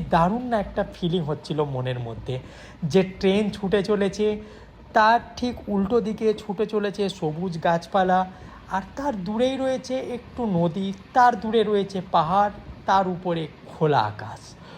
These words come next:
ওয়াও, কি অপূর্ব দৃশ্য। এই দৃশ্যটাই তো বাঙালিরা ভালোবাসে, এই দৃশ্যটাই তো বাঙালির পছন্দের। এই দৃশ্য দেখতে পাওয়ার জন্যই তো বাঙালি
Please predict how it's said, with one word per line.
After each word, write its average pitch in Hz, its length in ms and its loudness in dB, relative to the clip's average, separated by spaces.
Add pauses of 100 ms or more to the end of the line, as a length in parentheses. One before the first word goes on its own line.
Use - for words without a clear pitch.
(220)
ওয়াও, 117 360 4 (220)
কি 214 160 4
অপূর্ব 139 640 4 (120)
দৃশ্য। - 340 -10 (380)
এই 285 280 2
দৃশ্যটাই 233 720 0
তো 262 140 4
বাঙালিরা 196 520 4
ভালোবাসে, 135 680 -2 (380)
এই 254 200 2
দৃশ্যটাই 247 800 2
তো 277 120 2
বাঙালির 214 540 2
পছন্দের। 135 680 -2 (380)
এই 233 240 2
দৃশ্য 247 560 -2
দেখতে 180 360 0
পাওয়ার 214 380 4
জন্যই 175 380 2
তো 220 160 2
বাঙালি 170 460 4